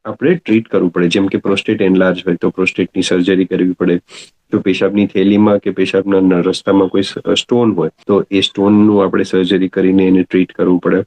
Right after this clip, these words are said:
અથવા તો ઘણી વખત પેશાબનો રસ્તો સાંકડો હોય તો એનું ઓપરેશન કરીને આપણે પેશાબની થેલી અને આપણે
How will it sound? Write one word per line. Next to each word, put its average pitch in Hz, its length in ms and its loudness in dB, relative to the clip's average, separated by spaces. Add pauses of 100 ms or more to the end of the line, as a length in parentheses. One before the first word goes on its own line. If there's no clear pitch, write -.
અથવા 110 240 0
તો 113 100 0
ઘણી 110 220 2
વખત 110 260 0
પેશાબનો 104 520 0
રસ્તો 95 320 -2
સાંકડો 95 440 -2
હોય 80 160 -2 (400)
તો 110 60 -2
એનું 107 320 2
ઓપરેશન 101 420 -2
કરીને 101 320 2
આપણે 104 240 -2
પેશાબની 95 520 0
થેલી 107 420 0 (460)
અને 101 300 2
આપણે 123 340 0